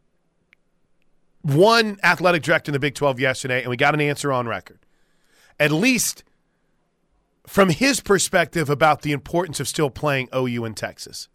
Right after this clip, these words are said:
So we'll hear from Gene Taylor, the Kansas State athletic director, coming up here in just a bit. Um,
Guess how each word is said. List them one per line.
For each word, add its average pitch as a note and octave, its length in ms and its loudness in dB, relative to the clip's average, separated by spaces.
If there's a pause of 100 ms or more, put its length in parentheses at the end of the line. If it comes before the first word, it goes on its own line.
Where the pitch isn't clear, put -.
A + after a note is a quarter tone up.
So - 200 -4
we'll C3+ 100 -2
hear F3 180 0
from F#3+ 180 -6
Gene D3+ 260 -6
Taylor, B2 360 -6
the A#2 100 -14
Kansas B2 340 -8
State A#2 220 -8
athletic G#2+ 380 -6
director, G2+ 280 -10
coming G#2 300 -14
up F#2+ 140 -14
here F#2+ 120 -12
in F2 80 -14
just D#2+ 220 -20
a - 60 -20
bit. - 160 -20 (1160)
Um, A#2 240 -2